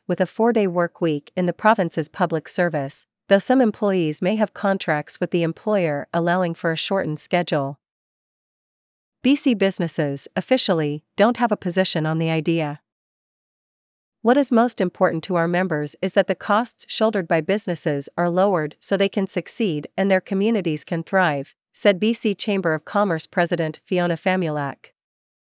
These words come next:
One of the biggest challenges of proposing a four-day week is that it presupposes workers already work just five days. Many industries like food service and manufacturing, Stamford says,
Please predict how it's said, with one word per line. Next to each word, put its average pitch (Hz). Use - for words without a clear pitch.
One 254
of 269
the 220
biggest 247
challenges 175
of 165
proposing 180
a 156
four-day 185
week 156
is 196
that 190
it 180
presupposes 226
workers 170
already 214
work 170
just -
five 175
days. 151
Many 247
industries 175
like 165
food 214
service 151
and 180
manufacturing, 175
Stamford 202
says, 147